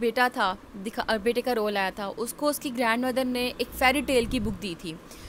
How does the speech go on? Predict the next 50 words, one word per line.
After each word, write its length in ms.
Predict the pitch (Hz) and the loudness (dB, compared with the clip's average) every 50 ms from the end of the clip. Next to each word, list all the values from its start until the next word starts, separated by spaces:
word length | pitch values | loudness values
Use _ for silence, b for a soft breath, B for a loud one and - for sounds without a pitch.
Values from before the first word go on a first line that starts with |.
| B B B B - | B B B B -2
वो 60 | 285 | -2
fairy 260 | - - 320 294 320 | 4 6 6 6 6
tale 200 | 311 320 330 320 | 6 6 4 4
की 100 | 285 330 | 4 2
बुक 160 | 320 254 294 254 - | 0 0 0 2 4
पढ़ 180 | - 277 269 285 | 4 6 6 4
के 160 | 277 - 302 | 2 2 2
ना 100 | 294 311 | 2 2
बड़ा 240 | 277 254 262 269 277 | 4 6 6 6 6
impress 480 | 269 262 254 - 269 277 277 - - | 6 4 2 2 2 2 2 2 2
होता 280 | 277 247 226 - - 240 | 0 0 0 2 2 4
है 120 | 240 247 | 4 4
और 160 | - - 240 254 | 4 2 2 0
उसका 240 | 247 - - 269 | 0 0 0 0
दिल 140 | 254 262 269 | 2 2 0
करता 300 | 240 254 247 233 233 262 | 0 0 -2 0 0 0
है 60 | 262 | 0
कि 120 | 262 - 269 | 0 2 4
वो 160 | 269 269 262 | 4 4 4
उस, 320 | 233 - - 247 233 - - | 2 0 -4 -4 -4 -4 -4
वो 200 | 247 254 269 269 | 0 4 4 6
जो 100 | 254 277 | 6 4
fairy 300 | 269 - - 247 240 262 | 2 0 2 2 2 2
tales 280 | 233 262 262 254 254 - | 2 2 2 2 2 2
की 60 | 285 | 0
उसने 140 | 269 240 269 | 0 0 0
बुक 160 | 220 254 247 | 0 0 0
पढ़ी 240 | - - 262 233 240 | 2 2 2 2 2
है 60 | 233 | 2
ना, 100 | 233 262 | 0 -2
इसका 240 | 262 247 - 262 254 | -2 -2 -2 -2 0
दिल 120 | 247 254 | 0 0
करता 260 | - 240 233 - - | -2 -2 -2 -2 -2
है 60 | 254 247 | -2 -2
कि 80 | 240 | -2
उस 360 | 262 233 - 254 285 262 - | -4 -4 -2 -2 -4 -2 -4
book 200 | 220 208 226 240 | -4 -4 -4 -4
से 420 | - - - 233 208 196 214 226 - - | -4 -4 -2 -2 0 0 -2 -2 -2 0
पढ़ने 300 | - 240 240 247 254 262 | 0 0 2 2 0 0
के 120 | 254 254 233 | 0 -2 -2
बाद 320 | 196 196 196 190 202 220 B B B B B B B - | -2 0 0 0 0 0 B B B B B B B 4
बाहर 300 | 220 277 294 294 294 311 | 6 8 8 10 8 6
की 100 | 254 302 | 6 4
दुनिया 280 | 233 240 233 220 220 214 | 4 4 4 4 4 2
को 100 | 208 220 | 2 0
भी 100 | 196 220 | 0 0
देखे 300 | 180 156 165 - - 175 | -2 -2 -4 -4 -6 -6
कि 380 | 170 - - - - 269 262 | -6 -8 -8 0 6 6 6
outside 600 | - - - 226 233 247 254 - - 277 277 247 | 6 6 4 4 6 6 6 8 8 8 8 8
the, 220 | 226 285 285 277 | 8 8 6 6